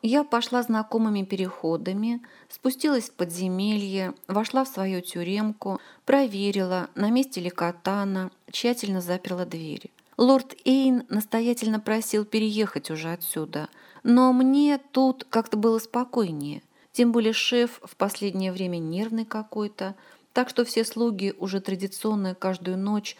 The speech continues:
запирались у себя в подземелье, ну, а я у себя. Хотя вообще, вот только раздевшись и устроившись на постели, в момент, когда веки смыкались,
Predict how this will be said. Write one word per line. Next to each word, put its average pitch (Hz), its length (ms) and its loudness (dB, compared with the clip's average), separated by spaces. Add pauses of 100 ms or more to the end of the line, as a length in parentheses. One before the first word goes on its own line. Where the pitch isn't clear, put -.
запирались 208 640 0
у 202 60 -4
себя 180 320 0
в 180 60 -14
подземелье, 165 800 -6 (100)
ну, 294 260 2
а 196 80 -2
я 196 140 -4
у 175 40 -6
себя. - 380 -14 (520)
Хотя 285 300 2
вообще, 285 680 2 (160)
вот 233 320 0
только 226 300 2
раздевшись 226 880 -2
и 202 240 -2
устроившись 202 680 -2
на 202 80 -4
постели, 240 800 -4 (320)
в 180 120 -2
момент, 202 560 0
когда 180 300 2
веки 185 300 -2
смыкались, 226 720 -2